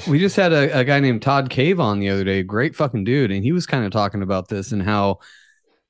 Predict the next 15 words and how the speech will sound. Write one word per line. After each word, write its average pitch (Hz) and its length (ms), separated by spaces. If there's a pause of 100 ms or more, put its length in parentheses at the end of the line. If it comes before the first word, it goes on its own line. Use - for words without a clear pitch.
(540)
they, 135 240 (260)
they 120 280
somehow, 147 440
uh, - 240
the 123 220
parasite 120 480
class 98 260
somehow 139 360
think 107 300
that 104 240
by 104 180
doing 104 440 (560)
the 104 140
worst 113 480
shit - 460